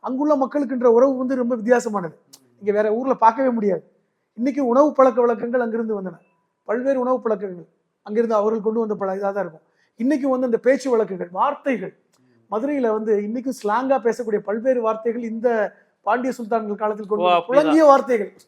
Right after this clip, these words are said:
Speaker 2: ஓ, ஓ, ஓ.
Speaker 1: இன்னைக்கு இருக்கு. நீங்க மதுரையிலேயே வித்தியாசமா பேசுறாங்க.
Speaker 2: ஆ.
Speaker 1: அந்த வார்த்தைகள் எல்லாமே அப்பொழுது இங்க வந்த வார்த்தைகள். ஏன் மதுரை வந்து தமிழ்நாட்டுல வித்தியாசமாக பார்க்கப்படுகிறது? இன்னும் ஏன் வந்து அந்த, அந்த மண்ணுல வந்து அ-, அ-, அதனுடைய உடல் மொழியிலிருந்து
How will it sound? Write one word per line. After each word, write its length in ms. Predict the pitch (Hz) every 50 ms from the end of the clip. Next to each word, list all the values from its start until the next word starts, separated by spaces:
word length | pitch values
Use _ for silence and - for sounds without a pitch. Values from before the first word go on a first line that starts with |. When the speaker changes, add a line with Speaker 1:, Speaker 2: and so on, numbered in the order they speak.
| _ _
Speaker 2:
ஓ, 100 | 170 180
ஓ, 420 | 190 185 165 160 170 160 156 151
ஓ. 40 | 147
Speaker 1:
இன்னைக்கு 300 | 214 262 302 330 269 330
இருக்கு. 200 | 311 262 233 247
நீங்க 180 | 220 208 220
மதுரையிலேயே 460 | 208 208 226 269 294 302 294 294 302 285
வித்தியாசமா 460 | 254 214 285 302 302 294 285 247 220
பேசுறாங்க. 300 | 220 - 220 208 185 165
Speaker 2:
ஆ. 300 | 147 - _ _ _ _ _ _ _ _ _
Speaker 1:
அந்த 220 | _ 202 214 208 208
வார்த்தைகள் 420 | 208 240 302 302 311 311 277 285
எல்லாமே 260 | 285 285 285 294 302
அப்பொழுது 360 | 277 254 - 285 302 269 269 254
இங்க 120 | 247 262
வந்த 180 | 254 247 254 247
வார்த்தைகள். 400 | 233 220 220 214 220 202 202 190
ஏன் 220 | 220 277 302 277
மதுரை 320 | 214 208 208 277 285 285
வந்து 200 | 262 262 233 277
தமிழ்நாட்டுல 440 | - 233 226 262 277 277 254 226 233
வித்தியாசமாக 640 | 214 196 240 269 262 - 262 247 240 233 226 185 208
பார்க்கப்படுகிறது? 420 | 190 180 196 185 180 170 160 147 _ _ _ _ _ _ _ _ _
இன்னும் 260 | 226 262 311 320 302
ஏன் 200 | 294 302 302 277
வந்து 180 | 269 262 262 269
அந்த, 380 | 254 226 233 214 - - - _ _
அந்த 180 | - 220 220
மண்ணுல 340 | 214 202 220 254 269 285 262
வந்து 460 | 247 240 233 240 262 254 240 214 - _ _ _ _ _
அ-, 160 | - - - - -
அ-, 160 | 202 202 226
அதனுடைய 420 | - 208 208 208 208 208 208 202 190
உடல் 260 | 190 202 262 277 269
மொழியிலிருந்து 720 | 247 247 233 226 220 220 226 233 233 220 202 175 - _